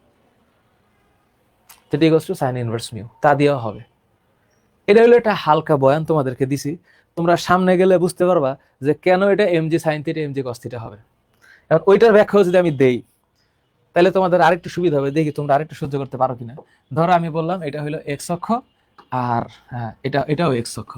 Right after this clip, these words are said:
কত খেলাধুলা করা যায়। তো এটা হচ্ছে ওয়াই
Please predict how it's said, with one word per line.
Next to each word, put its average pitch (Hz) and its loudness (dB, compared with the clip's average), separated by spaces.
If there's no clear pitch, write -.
কত 170 -8
খেলাধুলা 156 -2
করা 143 -4
যায়। 117 -8
তো 131 2
এটা 175 4
হচ্ছে 170 -2
ওয়াই 139 4